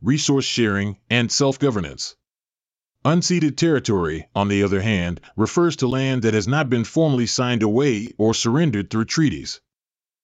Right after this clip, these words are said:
Indigenous communities assert their ongoing rights and jurisdiction over unceded territory.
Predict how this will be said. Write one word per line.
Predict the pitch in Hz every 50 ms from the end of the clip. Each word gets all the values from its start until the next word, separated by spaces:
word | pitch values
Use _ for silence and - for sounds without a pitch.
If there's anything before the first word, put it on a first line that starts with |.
| _ _ _ _ _
Indigenous | 110 120 123 131 196 208 180 180 165 147 -
communities | - 135 135 147 147 127 110 104 101 98 - -
assert | 110 - - 156 151 147
their | - 127 117 107
ongoing | 117 139 147 139 131 135 135 131 120 110
rights | 110 123 139 147 143 - - _
and | 110 110 98
jurisdiction | 92 127 139 131 120 - - - 151 143 - - 101 92 87
over | - 110 101 110 110 -
unceded | - 131 139 139 - 135 131 117 120 101
territory. | - - 151 147 135 113 - - 95 82 76 69 65 -